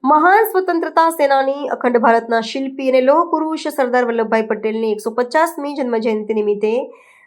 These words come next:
રાષ્ટ્રીય એકતા દિવસની ઉજવણીના ભાગરૂપે વડોદરામાં મકરપુરા પોલીસ દ્વારા રન for યુનિટીનું આયોજન કરવામાં આવ્યું છે. દેશની એકતા અને અખંડિતતાનું મહત્વ યુવાનોમાં અને પ્રજાજનોમાં પ્રસ્થાપિત કરવાના ઉદ્દેશ્યથી આ દોડનું આહ્વાન કરવામાં આવ્યું છે.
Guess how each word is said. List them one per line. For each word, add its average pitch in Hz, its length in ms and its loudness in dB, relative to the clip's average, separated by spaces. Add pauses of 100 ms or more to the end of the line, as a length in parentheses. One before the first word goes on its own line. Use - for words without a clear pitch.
રાષ્ટ્રીય 269 420 4
એકતા 339 200 0
દિવસની 285 460 0
ઉજવણીના 233 460 2
ભાગરૂપે 214 540 0
વડોદરામાં 240 680 2
મકરપુરા 320 540 2
પોલીસ 262 340 -2
દ્વારા 247 260 4
રન 226 220 -2
for 226 260 0
યુનિટીનું 220 480 -2
આયોજન 202 340 -2
કરવામાં 196 280 -2
આવ્યું 185 200 -4
છે. 190 140 -10 (1200)
દેશની 330 400 4
એકતા 381 420 4
અને 330 160 4
અખંડિતતાનું 285 760 2
મહત્વ 262 380 2
યુવાનોમાં 240 560 2
અને 240 100 2
પ્રજાજનોમાં 226 720 2
પ્રસ્થાપિત 330 640 -2
કરવાના 240 260 2
ઉદ્દેશ્યથી 220 540 2
આ 214 80 2
દોડનું 214 380 2
આહ્વાન 208 320 0
કરવામાં 196 300 0
આવ્યું 190 180 0
છે. 254 180 -2